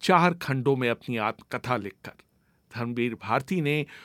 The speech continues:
उसके बारे में एक बार कहा था कि हिंदी के हजार वर्षों के इतिहास में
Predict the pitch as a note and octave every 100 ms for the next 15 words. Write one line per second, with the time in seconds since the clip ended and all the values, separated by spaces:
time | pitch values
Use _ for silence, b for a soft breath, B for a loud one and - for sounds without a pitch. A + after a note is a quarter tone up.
0 | B E3+ - F3 F3 G#3+ G3+ F#3 D3 D#3
1 | D3+ - C#3+ F3 D#3+ F3+ - C3+ - F#3
2 | G3 A3 D#3+ C#3+ A2+ - B B B -
3 | C#3+ C#3 D#3+ D#3 B2 B2+ - C#3 B2+ A#2
4 | G#2+ G#2+ B2+ C#3+ - C3 B2